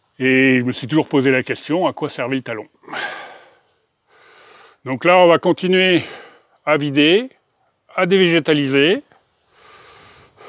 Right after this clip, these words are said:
bien faire l'accès. Il y a le saule aussi qui donne dans la charpente qu'il va falloir que j'élague, hein,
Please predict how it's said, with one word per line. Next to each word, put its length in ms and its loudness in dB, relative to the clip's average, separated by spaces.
bien 260 2
faire 200 -2
l'accès. 680 2
Il 60 -4
y 60 0
a 280 0
le 160 0
saule 300 0
aussi 540 -2
qui 180 -8
donne 240 0
dans 80 0
la 120 -2
charpente 560 -6
qu'il 120 -12
va 100 -12
falloir 460 -10
que 500 -10
j'élague, 380 -4
hein, 100 -8